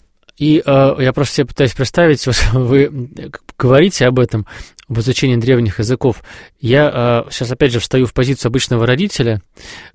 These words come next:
который, э, видит своего ребёнка, который учит с первого класса английский. Я вижу, как непросто это даётся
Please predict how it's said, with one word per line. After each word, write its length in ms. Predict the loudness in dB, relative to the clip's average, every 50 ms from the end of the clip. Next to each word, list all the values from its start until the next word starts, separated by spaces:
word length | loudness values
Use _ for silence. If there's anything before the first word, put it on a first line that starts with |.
| _ -6
который, 720 | -2 -2 -2 0 2 4 4 6 4 4 2 2 0 -4
э, 420 | -6 -6 -2 0 0 2 0 0 -2 -4 -10 _ _ -20 -20 -20 -20 _ _ -20
видит 440 | -14 -10 -4 -2 -2 0 0 -2 -2
своего 300 | -4 -2 0 2 4 4
ребёнка, 640 | 4 4 4 4 2 2 2 0 -2 -4 -6 -8 -10 _ _ _ _ _ _ _ -20 -20 -20 -20 -20 -20 _ -14 -12 -8
который 420 | -4 -4 -2 2 2 2 4 2 2
учит 380 | 2 0 -2 0 -2 -4 -4
с 340 | -6 -10 -8 -6 -4 -4 -2
первого 300 | 2 2 2 4 2 2
класса 340 | 0 0 0 0 0 0 0
английский. 580 | 0 2 2 2 0 0 -2 -6 -8 -8 -8 -10 -16 _ _ _ _ _ -20 -20 -20 -20 -20 -20 -20 -20 _ _ _ 0
Я 120 | 2 2
вижу, 220 | 4 4 4 2 2
как 180 | -2 0 2
непросто 500 | 2 2 4 6 6 6 6 4 2 0
это 140 | 0 0 2
даётся 720 | 2 4 4 4 4 2 0 0 -2 -2 -2 -2 -4 -4